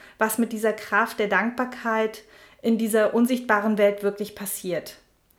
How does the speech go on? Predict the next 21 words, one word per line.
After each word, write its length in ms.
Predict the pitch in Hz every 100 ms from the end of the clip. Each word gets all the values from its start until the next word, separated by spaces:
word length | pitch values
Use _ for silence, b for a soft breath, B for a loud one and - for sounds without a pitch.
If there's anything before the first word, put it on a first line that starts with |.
| b b b -
Das 140 | 214
erleichtert 600 | - 233 214 247 277 269
auch 140 | 240 240
den 160 | 233
Gedanken 460 | 220 208 214 226 220
daran, 720 | 190 190 208 240 254 277 277 B B B
dass 160 | 226
diese 240 | 240 226 226
Dankbarkeit 680 | 202 233 247 254 247 240
den 140 | 240 226
Menschen 360 | 226 226 233
wirklich 300 | 220 214 214
erreicht 640 | - 196 185 175 175 - - b b b b
und 180 | 226
somit 440 | 208 220 214 208 -
dies 320 | 226 269 -
das 160 | 214 -
Leben 360 | 214 214 208
desjenigen 800 | 202 202 - - 233 240 233 226 202
wirklich 360 | 208 208 196
verbessert. 680 | 202 196 180 - 170 - -